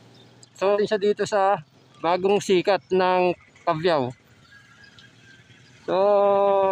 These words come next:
ayan, long ride na naman tayo, mga kamotovlog, no?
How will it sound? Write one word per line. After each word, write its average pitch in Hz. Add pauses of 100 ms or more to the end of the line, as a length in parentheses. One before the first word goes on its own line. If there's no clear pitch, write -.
(960)
ayan, 196
long 180
ride 185
na 190
naman 190
tayo, 185
mga 165
kamotovlog, 151
no? 127